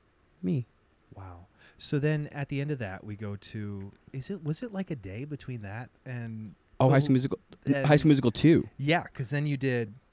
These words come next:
Speaker 1: High School Musical two,
Speaker 2: Yes.
Speaker 1: back in the Habitat.
Speaker 2: <laughs> Back in the
Speaker 1: And we're playing a
Speaker 2: Habitat.
Speaker 1: principal this time. We played, we played Chad in that one, and it was,
Speaker 2: Yes.
Speaker 1: that was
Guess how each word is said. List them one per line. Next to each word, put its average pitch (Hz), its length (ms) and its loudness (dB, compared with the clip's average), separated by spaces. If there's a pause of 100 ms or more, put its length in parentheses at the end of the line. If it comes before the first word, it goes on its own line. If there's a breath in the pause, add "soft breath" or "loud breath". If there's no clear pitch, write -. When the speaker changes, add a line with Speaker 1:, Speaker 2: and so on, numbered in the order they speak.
(120)
Speaker 1:
High 117 160 6
School 139 160 8
Musical 135 260 10
two, 147 140 6
Speaker 2:
Yes. 226 200 10
Speaker 1:
back 135 200 8
in 170 60 8
the 160 80 8
Habitat. 165 420 10
Speaker 2:
<laughs> 214 100 8
Back - 200 -8
in 262 60 6
the 240 280 8
Speaker 1:
And 254 80 8
we're 180 120 12
playing 202 220 10
a 196 40 10
Speaker 2:
Habitat. 202 80 -2
Speaker 1:
principal 208 520 10
this 165 180 8
time. 160 300 10
We 170 160 10
played, 170 300 6
we 147 100 8
played 165 200 4
Chad 180 400 4
in 123 80 2
that 123 160 0
one, 113 180 -2
and 120 160 0
it 120 80 2
was, 131 140 2
Speaker 2:
Yes. - 180 -18
Speaker 1:
that 135 120 4
was 147 200 0